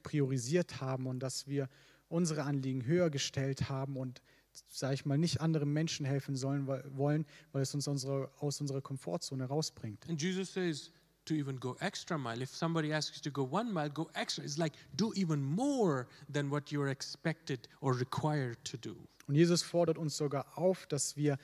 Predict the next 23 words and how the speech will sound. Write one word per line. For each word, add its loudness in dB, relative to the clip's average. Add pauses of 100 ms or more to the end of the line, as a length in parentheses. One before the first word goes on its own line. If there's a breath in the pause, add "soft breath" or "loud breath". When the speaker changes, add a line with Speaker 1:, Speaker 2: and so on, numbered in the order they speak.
(280 loud breath)
Speaker 1:
nicht 0
nur 4
jemandem 0
helfen, 0
sondern -2
dass -4
wir -12
die -12
extra -4
Meile -2
gehen, -8
dass -10
wir -8
sogar -4
mehr 0
machen, -2
als -6
eigentlich -6
von -8
uns -6
verlangt -6
wird. -10
Speaker 2:
Mm. -10